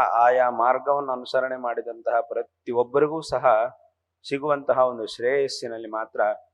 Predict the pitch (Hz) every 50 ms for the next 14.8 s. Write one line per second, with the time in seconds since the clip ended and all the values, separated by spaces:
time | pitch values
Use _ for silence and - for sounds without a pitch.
0 | _ _ - 90 92 95 101 98 104 101 98 87 87 95 90 90 87 85 92 92
1 | 107 113 - - 98 90 85 82 82 78 - - 90 80 76 - - - - _
2 | _ _ _ _ _ _ _ _ _ - - 151 151 151 156 - 156 156 147 139
3 | 135 147 151 - 147 147 139 143 147 147 139 131 131 135 139 135 135 131 127 131
4 | 127 127 127 120 131 131 139 151 170 190 - - - - _ _ _ - 101 104
5 | 110 113 113 120 127 - - 131 120 120 120 117 117 127 123 110 107 - - 104
6 | 95 87 85 87 76 - 87 85 - - 87 - - - 85 - _ _ _ _
7 | _ _ _ _ _ - 104 117 117 - 120 120 113 113 113 113 113 117 120 120
8 | 123 120 110 104 - - - _ _ - 113 117 127 135 131 123 123 127 127 123
9 | 127 127 123 120 131 123 123 127 127 123 117 120 120 127 123 117 113 117 123 117
10 | - 123 120 120 113 113 113 113 113 113 113 113 117 120 123 123 117 110 110 110
11 | - _ _ _ _ - 110 117 120 123 120 117 - - 123 127 123 120 117 117
12 | 113 113 117 113 113 117 113 110 107 113 117 - 123 110 113 113 107 110 107 107
13 | 107 104 104 101 107 127 131 110 110 110 - 120 113 107 - 127 113 113 117 120
14 | 131 123 110 117 113 113 104 110 107 101 98 98 104 101 98 92